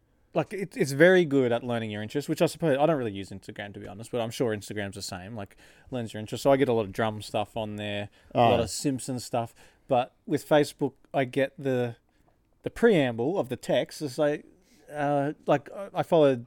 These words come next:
Speaker 1: the Pearl Jam drummer, for example, or ex-Pearl Jam
Speaker 2: Ex-drum,
Speaker 1: drummer.
Speaker 2: yeah,
Speaker 1: And,
Speaker 2: yeah.
Speaker 1: like, he'll say something, he'll say, "Hey, guys, here's a,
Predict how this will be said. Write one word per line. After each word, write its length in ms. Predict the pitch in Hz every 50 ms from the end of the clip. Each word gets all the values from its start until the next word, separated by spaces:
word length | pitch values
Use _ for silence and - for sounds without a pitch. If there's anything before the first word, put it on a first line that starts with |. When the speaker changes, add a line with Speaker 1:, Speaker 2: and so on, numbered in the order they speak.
| _ -
Speaker 1:
the 100 | 139 127
Pearl 260 | 117 - 139 131 127 107
Jam 180 | 123 117 113 104
drummer, 240 | 110 104 98 98
for 120 | - - 113
example, 400 | 101 98 104 104 95 - - 139 110
or 80 | 113 -
ex-Pearl 400 | - 139 - - - 151 - 117
Jam 120 | 131 127 120
Speaker 2:
Ex-drum, 260 | 113 110 117 101 110
Speaker 1:
drummer. 60 | 113 120
Speaker 2:
yeah, 80 | 101 80 - - - -
Speaker 1:
And, 80 | 139
Speaker 2:
yeah. 0 |
Speaker 1:
like, 120 | - - -
he'll 120 | 165 147
say 240 | - - 180 165 151
something, 320 | - - 143 139 151 139 139
he'll 80 | 131
say, 160 | - - 139
"Hey, 140 | 139 143 135
guys, 600 | 123 139 135 135 135 135 135 127 120 117 - - - _ - _ _ _ - - - - - - _ _
here's 420 | - - 147 139 139 127 117 113 135
a, 500 | 131 123 123 123 123 113 113 110 113